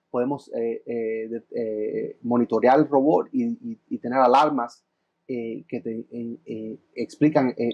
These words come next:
exactamente dónde está el problema. Y todo esto se hace usando, ah, apis que, que han sido bien, bien probadas y son usadas por,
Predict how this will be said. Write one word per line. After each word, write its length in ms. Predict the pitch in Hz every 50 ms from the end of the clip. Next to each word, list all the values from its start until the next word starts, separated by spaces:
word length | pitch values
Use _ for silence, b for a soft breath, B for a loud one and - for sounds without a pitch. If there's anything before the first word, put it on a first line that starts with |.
| -
exactamente 640 | - 117 113 - - 139 135 135 139 135 143 135 135
dónde 180 | 123 123 127 131
está 140 | 131 - 127
el 100 | 123 117
problema. 420 | - 117 113 120 110 104 98 _ _ _ _ _
Y 80 | - 123
todo 320 | - - 175 180 185 196
esto 320 | 185 180 165 165 165 127 -
se 180 | _ - 135
hace 280 | 127 139 151 - - 143
usando, 560 | 135 - 117 - 131 127 143 143 143 139 - _ _ _ _ _ _
ah, 320 | 127 113 113 110 110 - _ _
apis 520 | 120 139 147 - 151 139 131 - _ _ _ _ _ _ _ _ _ _ _
que, 340 | - 120 117 110 107 110 107 - _ _ _ _
que 80 | _ 123 - -
han 160 | 123 123 120
sido 200 | - 147 143 120
bien, 300 | 123 147 165 170 165 165 - 127
bien 200 | 123 139 156 160
probadas 560 | 160 151 139 143 147 151 151 147 147 - _ _ _ _ _
y 100 | - -
son 180 | - 131 135
usadas 480 | 131 135 - 139 139 139 135 135 - _ _
por, 340 | - 113 113 110 107 -